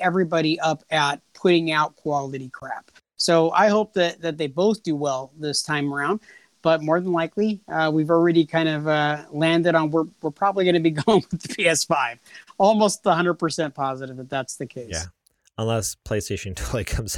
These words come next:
Speaker 2: out and just whiffs it and just,
Speaker 1: And
Speaker 2: like,
Speaker 1: craps the bed. Yeah, if
Speaker 2: yeah,
Speaker 1: they get out
Speaker 2: like,
Speaker 1: and, like, crap the bed. <laughs>
Speaker 2: there's, like, two
Speaker 1: But
Speaker 2: g-, there's gonna be two games at launch, and that's the other thing, like, with the whole smart delivery thing, Xbox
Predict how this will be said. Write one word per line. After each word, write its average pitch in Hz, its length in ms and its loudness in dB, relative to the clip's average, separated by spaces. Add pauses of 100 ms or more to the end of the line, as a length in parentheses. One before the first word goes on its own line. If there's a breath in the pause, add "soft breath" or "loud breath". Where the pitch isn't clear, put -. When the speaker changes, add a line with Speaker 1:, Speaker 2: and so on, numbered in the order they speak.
Speaker 2:
out 104 120 -6
and - 80 -14
just - 300 -8
whiffs 85 500 -6
it 80 200 -8
and 87 120 -12
just, 87 100 -2
Speaker 1:
And 185 140 2
Speaker 2:
like, - 80 -6
Speaker 1:
craps 190 340 2
the 170 100 -2
bed. 139 320 -4
Yeah, 151 200 0
if 147 60 -2
Speaker 2:
yeah, - 260 2
Speaker 1:
they 240 80 4
get 226 60 4
out 208 100 6
Speaker 2:
like, 190 80 4
Speaker 1:
and, 175 80 -4
like, 160 240 -2
crap 170 320 0
the 151 100 -8
bed. 147 400 -4 (280)
<laughs> - 260 -8
Speaker 2:
there's, 110 200 0
like, 107 260 2
two 147 200 0
Speaker 1:
But 139 240 -4
Speaker 2:
g-, 131 60 0
there's 139 240 2
gonna 143 140 0
be 123 100 2
two 151 220 -2
games 139 340 -2
at 127 120 -2
launch, 120 540 -4
and 98 420 -6
that's - 180 -2
the 107 100 2
other 117 160 2
thing, 95 200 -4
like, 90 220 -6 (100)
with 110 200 -8
the 113 100 -2
whole 110 200 0
smart 98 340 -8
delivery 117 340 -4
thing, 131 340 -8 (540 soft breath)
Xbox 123 720 -4